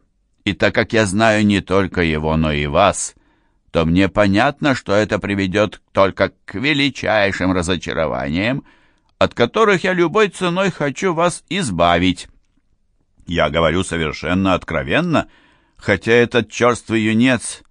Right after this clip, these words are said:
стоит в нескольких шагах от меня. Он будет уволен. Нет-нет, госпожа старшая кухарка, он будет уволен вчистую. Нет-нет, его не переведут ни на какую другую работу, он ни на что не годен.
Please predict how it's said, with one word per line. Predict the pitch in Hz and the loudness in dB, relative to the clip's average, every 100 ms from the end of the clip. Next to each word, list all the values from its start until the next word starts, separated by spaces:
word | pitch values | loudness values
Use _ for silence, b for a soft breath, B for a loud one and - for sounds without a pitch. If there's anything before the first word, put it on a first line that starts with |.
| _ | _
стоит | - - 117 120 - | -10 0 2 2 2
в | |
нескольких | 117 107 110 98 113 | -2 0 -4 -4 -4
шагах | 107 107 110 110 | -2 0 0 0
от | - | -2
меня. | 110 87 - - _ _ _ _ _ _ _ _ _ _ _ - | 0 -2 -4 -14 _ _ _ _ _ _ _ _ _ _ _ 0
Он | 95 107 117 | 4 6 6
будет | 95 110 147 139 143 139 | 4 4 2 2 -2 0
уволен. | 151 107 87 90 90 98 95 _ _ _ _ _ B B | -2 2 2 4 2 0 -4 _ _ _ _ _ B B
Нет-нет, | 87 92 - 90 92 - - | 0 2 2 0 -2 -4 -4
госпожа | 101 107 95 95 | -2 0 2 2
старшая | 92 87 82 87 78 | 2 0 0 0 -4
кухарка, | 78 - 62 - - - | -4 -4 -4 -4 -10 2
он | 104 131 123 90 | 4 6 4 2
будет | 127 165 160 - | 0 2 0 0
уволен | 120 104 135 139 | 0 2 2 2
вчистую. | 135 - 147 - 98 90 92 87 | 0 -2 -4 -4 -2 2 2 0
Нет-нет, | 82 82 98 101 95 - | 0 0 0 0 0 0
его | 92 98 113 | 0 2 2
не | 110 117 | 2 2
переведут | 110 110 107 101 117 - | 0 0 2 2 0 2
ни | 117 | 2
на | 117 113 | 2 -2
какую | 92 104 113 110 | -6 -4 -2 0
другую | 110 104 92 92 | -2 -2 0 2
работу, | 92 85 92 98 | 2 2 -2 -2
он | - 110 107 | -2 0 2
ни | 110 | 2
на | 101 101 | 2 0
что | - 123 | 0 0
не | 135 135 | 2 0
годен. | 95 85 80 85 82 | 2 0 2 0 0